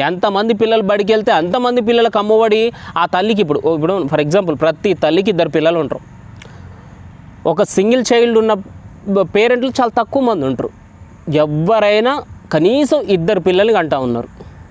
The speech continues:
కానీ వాళ్ళు ముగ్గురిని కంటా ఉన్నారు. ఓపిక ఉన్న వాళ్ళు నలుగురు, ఐదుగురు, ఆరుగురిని కనేటోళ్ళు కూడా ఉన్నారు, లేరని నేను చెప్పను. కాకపోతే మెజారిటీ ఎక్కడ చూసుకున్నా, మా ఊళ్ళో చూసినా, పక్క ఊళ్ళో చూసినా, ఏ ఊళ్ళో చూసినా కూడా ఒక ఇద్దరు పిల్లల్ని కంటారు. ఒక అమ్మాయి అబ్బాయి అయినా, ఓ ఇద్దరు అబ్బాయిలైనా, ఇద్దరు అమ్మాయిలైనా, కానీ ఇద్దరితో సరిపెట్టుకుంటారు ఎక్కువ మంది.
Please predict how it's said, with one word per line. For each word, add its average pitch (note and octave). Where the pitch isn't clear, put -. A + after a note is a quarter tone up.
కానీ D3+
వాళ్ళు E3+
ముగ్గురిని D#3+
కంటా F3
ఉన్నారు. F#3+
ఓపిక F3
ఉన్న F3+
వాళ్ళు E3
నలుగురు, E3+
ఐదుగురు, E3+
ఆరుగురిని D#3+
కనేటోళ్ళు D3+
కూడా D#3+
ఉన్నారు, C#3+
లేరని D#3+
నేను D3+
చెప్పను. D#3+
కాకపోతే G#3
మెజారిటీ D#3
ఎక్కడ F#3+
చూసుకున్నా, F3
మా C#3+
ఊళ్ళో D#3+
చూసినా, D#3+
పక్క D#3+
ఊళ్ళో D#3+
చూసినా, E3
ఏ A3+
ఊళ్ళో B3
చూసినా A3+
కూడా D4
ఒక G#3
ఇద్దరు A#3
పిల్లల్ని A3
కంటారు. C#3
ఒక C3+
అమ్మాయి C#3+
అబ్బాయి D3
అయినా, F3+
ఓ G3+
ఇద్దరు C#3
అబ్బాయిలైనా, D3+
ఇద్దరు D#3
అమ్మాయిలైనా, D3+
కానీ A#3+
ఇద్దరితో A3
సరిపెట్టుకుంటారు F#3
ఎక్కువ D#3+
మంది. B2